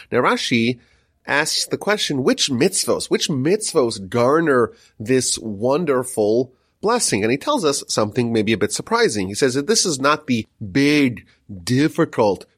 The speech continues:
challenging mitzvos. Rather, to the contrary, these are the easy mitzvos that people trample over with their heels. The verse, uh, and the parsha, in fact,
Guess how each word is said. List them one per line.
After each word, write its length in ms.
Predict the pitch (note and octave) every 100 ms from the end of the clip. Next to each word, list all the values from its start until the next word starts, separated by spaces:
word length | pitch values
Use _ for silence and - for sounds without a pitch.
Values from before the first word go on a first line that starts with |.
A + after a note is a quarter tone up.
| -
challenging 800 | - - C#3 G#3 C4 E3+ C3+ A2+
mitzvos. 680 | G#2+ G2+ - A#2+ E3+ G#3 - _ _
Rather, 240 | D#3+ G#3
to 120 | A3 A3+
the 80 |
contrary, 640 | G#3+ A#3+ C4+ - F#2+ F2 - _
these 160 | - A3
are 80 | A3+
the 220 | F3 -
easy 500 | - C4 D4 C4 G3+
mitzvos 600 | E3 D#3 - - D3+ D3+
that 180 | C3 -
people 380 | - F#3+ F3 D3
trample 920 | - - D#3+ D3 D3 C#3+ A#2+ A#2+ - _ _
over 400 | A#2 A#2+ G#2+ A2+
with 300 | G#2 A2 -
their 320 | F#2 G2+ G2 F#2+
heels. 680 | - A#2 G#2 E2+ E2+ - - - - -
The 100 | A2
verse, 480 | B2+ D#3 - - - _ -
uh, 160 | G2 G2
and 160 | G#2
the 60 | G2+
parsha, 320 | C#3+ F3+ -
in 80 | G#2+
fact, 420 | - G2+ G2+ -